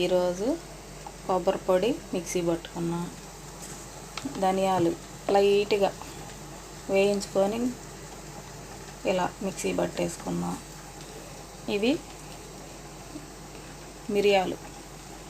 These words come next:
ఇవి వేయించకుండా మామూలుగానే మిక్సీ పట్టి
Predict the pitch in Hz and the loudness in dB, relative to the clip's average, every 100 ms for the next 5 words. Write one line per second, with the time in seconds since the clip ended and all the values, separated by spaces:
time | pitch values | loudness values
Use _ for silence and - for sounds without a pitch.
0 | - - - - 196 190 190 202 214 214 | -14 -14 -10 -2 2 4 6 6 4 0
1 | 208 208 220 214 190 190 190 185 190 262 | -2 0 0 0 0 0 2 2 2 4
2 | 240 - - 170 170 - 277 | 4 2 0 2 0 2 0